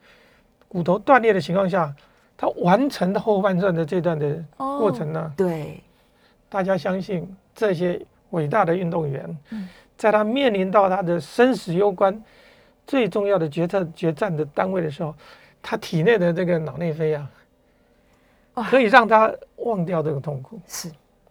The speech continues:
Speaker 2: 还可以完成。
Speaker 1: 另外一个更有名的例子就是一战的时候，
Speaker 2: 嗯。
Speaker 1: 在晚上行军，有一炮弹打来啊，这个一个，一个士兵，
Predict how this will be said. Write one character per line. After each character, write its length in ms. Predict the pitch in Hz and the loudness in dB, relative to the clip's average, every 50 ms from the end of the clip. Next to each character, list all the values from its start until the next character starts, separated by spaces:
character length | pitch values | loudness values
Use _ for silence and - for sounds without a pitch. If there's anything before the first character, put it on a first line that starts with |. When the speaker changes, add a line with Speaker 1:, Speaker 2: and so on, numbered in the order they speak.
| _ - | _ -14
Speaker 2:
还 100 | 185 175 | -12 -8
可 60 | 190 | -4
以 60 | 202 | -2
完 80 | 202 185 | 0 2
成。 60 | - | 4
Speaker 1:
另 60 | - | 6
外 140 | 311 277 254 | 8 8 8
一 20 | |
个 60 | 233 - | 6 4
更 120 | 277 254 | 2 2
有 120 | 220 185 | 2 2
名 120 | 165 165 170 | 2 2 0
的 80 | 190 | -2
例 140 | 190 240 214 | -2 -2 -2
子 140 | 165 143 151 | -2 -2 -2
就 120 | 143 185 | -2 -2
是 100 | 185 175 | -2 -2
一 120 | - 247 190 | -4 -8 -8
战 180 | - 240 226 175 | -8 -6 -6 -6
的 100 | 160 147 | -6 -6
时 100 | 135 165 | -4 -4
候， 240 | 170 160 147 143 139 - | -4 -4 -4 -6 -6 -8
Speaker 2:
嗯。 240 | 294 285 233 185 170 - - - - - _ _ _ | -8 -8 -8 -10 -12 -14 -20 -20 -20 -20 _ _ _
Speaker 1:
在 200 | - - 185 165 | -10 -6 -4 -4
晚 220 | - - - 131 139 | -4 -4 -6 -8 -6
上 180 | 160 208 180 | -4 -4 -4
行 200 | 160 139 175 160 | -4 -4 -4 -6
军， 220 | 175 185 180 - 165 | -4 -4 -4 -4 -4
有 140 | 151 151 156 | -4 -4 -6
一 40 | 160 - | -6 -8
炮 140 | - 202 180 | -6 -6 -6
弹 200 | 165 180 151 143 | -4 -4 -6 -6
打 180 | 143 - 147 | -6 -8 -10
来 180 | 147 147 165 160 | -10 -12 -12 -12
啊， 220 | 165 170 147 139 - | -12 -12 -12 -14 -14
这 100 | - - | -12 -12
个 120 | 160 170 165 | -10 -8 -8
一 120 | 170 160 | -8 -10
个， 100 | 156 - - - - - - - - - - - | -10 -12 -14 -16 -20 -20 -20 -18 -14 -14 -12 -10
一 60 | - | -10
个 100 | 180 - | -8 -8
士 180 | 165 - - 208 | -6 -6 -4 -4
兵， 300 | 170 - 202 185 196 | -4 -2 -4 -4 -6